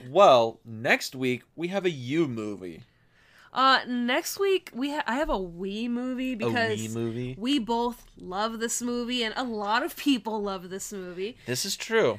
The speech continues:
Speaker 2: So next week, to continue with our appreciation towards comedy, we are gonna be watching Hot Fuzz with Simon Pegg and Nick Frost.
Speaker 1: <sighs> One of my, one of my favorites.
Speaker 2: Yeah, boy.
Speaker 1: Yeah, boy.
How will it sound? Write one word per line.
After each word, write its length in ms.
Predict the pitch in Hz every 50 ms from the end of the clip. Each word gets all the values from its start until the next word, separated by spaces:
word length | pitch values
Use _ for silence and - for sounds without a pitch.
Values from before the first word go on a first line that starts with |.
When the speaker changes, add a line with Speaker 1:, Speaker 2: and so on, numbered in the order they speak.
| -
Speaker 2:
So 320 | - - - 254 254 247 240
next 480 | 233 254 269 285 294 302 - - - 247
week, 280 | 233 269 262 247 - -
to 80 | -
continue 580 | 220 - 233 214 208 - 226 214 220 220 220 220
with 280 | 214 202 202 196 190 196 - -
our 540 | - 202 196 196 196 190 196 196 196 185 - - - - - - - - - -
appreciation 1000 | - 220 214 - - 277 254 247 226 - - 240 220 202 208 208 202 - - 202
towards 320 | 196 - 202 196 190 185
comedy, 680 | - - - 233 214 208 202 202 196 190 190 185 190 185
we 220 | 185 214 226 226
are 100 | 214 208
gonna 140 | 202 208 208
be 120 | 202 208
watching 600 | 190 185 190 190 190 - - 202 190 190 185 185 - _ _ _ _
Hot 360 | - - - 208 196 - -
Fuzz 520 | - - - 196 185 180 175 175 170 -
with 120 | 190 175 -
Simon 420 | - - 226 202 202 196 202 196
Pegg 400 | 196 - 196 185 180 180 180 180 - _ _ _ _ _
and 200 | - 185 196 196
Nick 180 | 190 185 185 -
Frost. 580 | - - 202 170 151 143 - - - - - - - - -
Speaker 1:
<sighs> 160 | - - -
One 320 | - 113 107 107 110 113 117
of 60 | 113
my, 320 | 113 113 110 110 110 110 -
one 120 | - 147 165
of 40 |
my 80 | 180 170
favorites. 600 | - - 160 139 120 107 110 107 - - - - - _ _ -
Speaker 2:
Yeah, 340 | 277 285 294 311 311 294
boy. 380 | 262 226 294 302 311 320 330 - - _ _ - - 151 151 175 208 -
Speaker 1:
Yeah, 380 | 320 294 277 220 214 208 196 185
boy. 680 | 180 - - 208 208 208 214 214 214 214 214 214 208